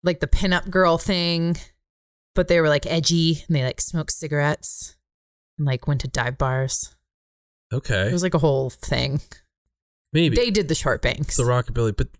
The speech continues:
Speaker 2: but I'm thinking of the, but they
Speaker 1: You're
Speaker 2: kinda
Speaker 1: thinking of, like, Gen Z weirdos.
Speaker 2: No, no, no. But
Speaker 1: Oh.
Speaker 2: I'm thinking of, like, the,
Speaker 1: <laughs>
Speaker 2: when, like,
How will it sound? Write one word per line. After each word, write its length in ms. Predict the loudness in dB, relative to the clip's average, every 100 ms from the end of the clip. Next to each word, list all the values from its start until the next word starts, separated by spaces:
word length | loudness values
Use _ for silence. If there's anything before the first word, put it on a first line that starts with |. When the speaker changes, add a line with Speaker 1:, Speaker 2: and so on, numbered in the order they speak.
| _
Speaker 2:
but 100 | 2
I'm 120 | 2
thinking 320 | 0 0 2
of 100 | 2
the, 140 | 2 0
but 240 | -2 0
they 80 | 0
Speaker 1:
You're 40 |
Speaker 2:
kinda 240 | 2 2 2
Speaker 1:
thinking 180 | 2 0
of, 60 |
like, 160 | 0 0
Gen 280 | 0 2 0
Z 160 | 0 0
weirdos. 520 | 2 2 0 0 2
Speaker 2:
No, 180 | 2 4
no, 160 | 4
no. 300 | 6 6 4
But 160 | 6 6
Speaker 1:
Oh. 40 |
Speaker 2:
I'm 80 | 6
thinking 280 | 4 4 4
of, 40 | 6
like, 140 | 6
the, 240 | 6 4 4
Speaker 1:
<laughs> 20 |
Speaker 2:
when, 220 | 2 4
like, 300 | 4 2